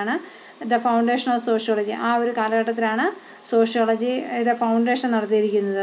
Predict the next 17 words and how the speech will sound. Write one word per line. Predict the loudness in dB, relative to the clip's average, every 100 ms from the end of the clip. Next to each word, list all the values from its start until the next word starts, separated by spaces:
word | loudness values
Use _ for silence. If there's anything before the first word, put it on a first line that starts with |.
| -2
സോഷ്യോളജി | -2 0 -2 0 -2
എന്താണെന്നുള്ളതിനെ | 0 0 0 0 -2 -4 -6
കുറിച്ചുള്ള | -8 -4 -2
പഠനം | -2 -2 -2 -2
ആ | -2
സമയത്താണ് | -2 -2 -2 -2
നടത്തിയിരിക്കുന്നത്. | -2 -4 -6 -8 -12 -20 -18 0
Sociology | 2 4 4 2 2 2
became | 0 0 2 2
a | 2 2
profession, | 2 2 -2 -2 -4 -6 -20 -20 -20 -16 -16 -6 0
ആ, | 2 2 0 0
a | 2 2
university | 4 2 2 0 -6 0
subject | 0 0 -4 2 4
during | 6 4
the | 0